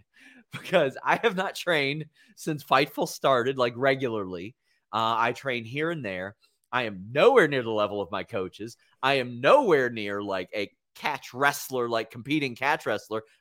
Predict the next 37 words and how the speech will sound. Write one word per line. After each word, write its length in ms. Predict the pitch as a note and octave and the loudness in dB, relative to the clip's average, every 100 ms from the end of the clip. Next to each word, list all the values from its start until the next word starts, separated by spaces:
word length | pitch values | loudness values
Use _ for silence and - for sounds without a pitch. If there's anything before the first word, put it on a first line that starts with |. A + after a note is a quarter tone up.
| - | 0
I 80 | C3+ | 2
haven't 180 | C3+ | 2
competed 480 | B2 A#2 D#3+ A3 A#3 | -6 -8 -4 -2 0
in 140 | D3+ D3 | -2 0
years 280 | F3 - | -2 -2
and 120 | F3 E3+ | -2 -4
years 220 | D#3 C#3 | -4 -4
and 100 | B2+ | -4
years." 340 | A2 G#2 C3 - _ _ - | -4 -4 -8 -16 _ _ -6
But 160 | D#3 | -4
still, 560 | - - C#4+ F3+ B2+ C3 _ _ - | -4 0 4 4 2 -2 _ _ -2
I 160 | E3 | 0
had 240 | A#3+ A3+ D#3+ | 2 0 2
Josh 280 | D3 C#3+ C#3+ | 6 6 4
Barnett 420 | C#3 B2+ F#3+ D#3+ | 0 2 0 0
messaging 400 | D#3+ G3+ G3+ C3 | 0 0 -4 -6
me. 140 | A#2 | -6
He 120 | A#2 A#2+ | -6 -8
say, 260 | - B2+ C3 | -4 -4 -4
he's 160 | A#2+ | 0
like, 200 | A2+ F#2+ _ _ _ | 2 2 _ _ _
"We're 80 | F#2+ | -2
doing 260 | A2+ G#2 | -2 0
something 300 | - G#2+ A#2 | 2 2 2
in 80 | G#2 | 0
the 80 | G#2 | 0
clusterfuck, 680 | - B2 - B2 - F2+ F#2 | 4 4 4 2 2 2 -2
buddy." 360 | G#2 G2 G#2+ | -2 -2 -4
And 100 | A#2+ | -4
I'm 80 | B2+ | -4
like, 180 | C#3 D3 | -6 -4
"I 60 | |
don't 160 | G#3+ C4+ | -6 -4
think 160 | G4 F4 | -8 -6
we 140 | F#3+ D#3 | 2 6
are, 260 | G#3 C4+ | 8 8
Josh. 560 | G#2+ F#2+ E2 F#2+ - | 4 -2 -2 -4 -6